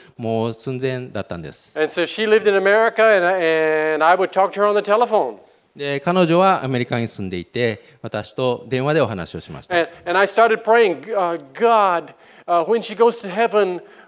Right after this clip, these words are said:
Speaker 2: please, uh, Monday morning early.
Speaker 1: で、その時ですね、神様に祈ってたんです。もう、あの、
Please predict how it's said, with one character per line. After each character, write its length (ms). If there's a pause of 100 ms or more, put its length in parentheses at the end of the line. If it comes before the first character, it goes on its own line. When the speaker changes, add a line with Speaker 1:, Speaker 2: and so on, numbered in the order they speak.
Speaker 2:
please, 720
uh, 140
Monday 500
morning 640
early. 460 (760)
Speaker 1:
で、 280
そ 120
の 80
時 220
で 100
す 80
ね、 240
神 220
様 200
に 100
祈 120
っ 20
て 140
た 140
ん 80
で 100
す。 160
も 340
う、 40 (240)
あ 160
の、 480